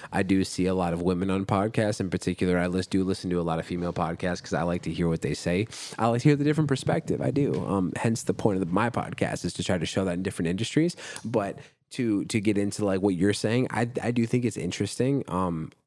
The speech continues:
I, I don't try to write it off. If that's, if, if we've, we've talked about it before, I just can't relate to it because I've never done it. Um, but I feel like the benefits would be there.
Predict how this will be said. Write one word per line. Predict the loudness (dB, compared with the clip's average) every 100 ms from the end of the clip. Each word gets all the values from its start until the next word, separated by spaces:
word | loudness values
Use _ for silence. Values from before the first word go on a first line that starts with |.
| _ _
I, | -20 _ -12
I | -2
don't | 0 0 -4
try | -2 0
to | 2
write | 0 -2
it | -4
off. | -2 -2 -4 -6
If | -4
that's, | -4 -4 -4
if, | -4 -4
if | -2
we've, | -2 0
we've | -2 2
talked | 0 0
about | -4
it | -2
before, | -6 -2 0 2 -2 -6 -4
I | 0
just | 0 0
can't | 0
relate | 0 0 -2
to | -2
it |
because | -2 -2
I've | -2
never | -2 -4
done | -6 -2
it. | -2 -4 _ _ -14 -12 -14 -4
Um, | -2 0 -2 0
but | 0 0
I | -4
feel | -2 -2
like | 0
the | -4
benefits | -4 -4 -2 -2 -4
would | -2 -2 -2 -2
be | -2 -2
there. | -4 -6 -10